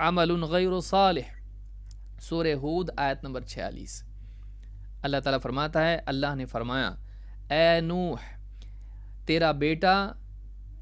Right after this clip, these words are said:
तेरे घर वालों में से नहीं है, इन्नहु लैसा मिन अहलिक, ए नूह, तुम्हारा बेटा तुम्हारे घर वालों में से नहीं,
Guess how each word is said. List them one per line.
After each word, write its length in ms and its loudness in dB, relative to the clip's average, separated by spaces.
तेरे 220 2
घर 220 2
वालों 320 4
में 140 -2
से 160 -2
नहीं 400 2
है, 120 -4
इन्नहु 480 2
लैसा 380 6
मिन 200 -2
अहलिक, 460 4
ए 140 2
नूह, 360 -4
तुम्हारा 360 2
बेटा 340 2
तुम्हारे 380 -2
घर 160 2
वालों 260 6
में 120 2
से 160 2
नहीं, 320 4